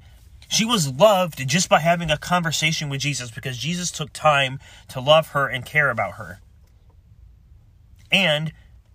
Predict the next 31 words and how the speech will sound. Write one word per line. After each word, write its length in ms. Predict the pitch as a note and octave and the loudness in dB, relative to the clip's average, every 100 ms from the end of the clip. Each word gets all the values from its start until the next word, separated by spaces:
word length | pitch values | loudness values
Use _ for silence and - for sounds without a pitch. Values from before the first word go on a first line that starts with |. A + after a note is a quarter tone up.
| - | -20
he 420 | - F3 F3+ F#3 - - - | -8 -2 0 -2 -4 -18 -20
showed 380 | - - C#3 D3+ | -10 -4 -2 -4
her 460 | - A#2 A#2+ D3 - - - | -4 -4 -2 -6 -10 -20 -20
love. 560 | B2+ A3+ E3+ - - - - - - _ - - - - - - - - - - - - - - - | -4 -2 -2 -4 -18 -20 -20 -20 -20 _ -20 -20 -20 -20 -20 -20 -20 -20 -20 -20 -20 -20 -20 -20 -8
There 140 | C#3+ E3 | 0 0
was 160 | E3 | 0
a 80 | D3 | 0
story 580 | - E3 E3 D#3 C#3+ C3 - - | -2 0 2 2 0 -4 -10 2
that 280 | C#3 C3 - - - | 4 4 0 -14 -6
sh-, 240 | - - - | -4 -4 -6
was, 440 | B2+ C3+ B2 - - | 0 2 2 -2 2
um, 380 | B2+ G#2+ F#2+ F#2+ | 2 0 -10 -6
shown 280 | - D#3+ D3 | -2 0 0
at 120 | A2 | 0
my 160 | B2+ | -2
church 500 | B2 - C3 - - - - - - - | 0 -2 -4 -4 -10 -10 -20 -20 -18 -8
a 80 | |
while 380 | B2 B2 A#2+ A2 | 4 4 4 0
ago. 320 | A2 G#2 G2+ - - - - - - - | -4 -4 -6 -10 -20 -20 -20 -20 -20 -2
And 560 | C#3 C#3 C#3 A#2+ A2+ A2+ - | 2 2 0 -2 -8 -10 -16
he, 280 | - B2 C#3 | -16 -10 -8
the 240 | A#2+ A2 | -8 -10
person 260 | A2 D3+ D#3 | -4 -2 0
was 140 | D3 | -2
an 80 | C3 | 0
atheist. 680 | C#3 D3 A2+ F2+ - - - - - - - A#2 A2+ | 0 -2 -6 -8 -8 -8 -14 -20 -20 -20 -18 -14 0
Like, 360 | C#3 A#2+ A#2 | 2 2 -4
didn't 220 | A2+ C#3+ C#3+ | -4 -4 -4
believe 260 | C#3+ C#3 | -2 -2
Jesus, 440 | B2+ C3 B2+ C3+ B2 | -2 -4 -4 -6 -4
doesn't, 420 | C3+ C3+ B2+ A#2+ | -2 -2 -4 -12